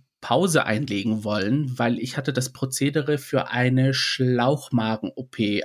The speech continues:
angefangen gehabt am Anfang letzten Jahres. Und da fragt ihr euch jetzt bestimmt, „Was ist eine Schlauchmagen-O P?“ Das ist ein bariatrischer Eingriff, das heißt, der Magen wird verkleinert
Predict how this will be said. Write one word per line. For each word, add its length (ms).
angefangen 640
gehabt 520
am 160
Anfang 480
letzten 540
Jahres. 640
Und 320
da 80
fragt 320
ihr 80
euch 100
jetzt 220
bestimmt, 540
„Was 220
ist 320
eine 220
Schlauchmagen-O 1080
P?“ 560
Das 120
ist 340
ein 520
bariatrischer 1000
Eingriff, 800
das 240
heißt, 460
der 100
Magen 640
wird 460
verkleinert 920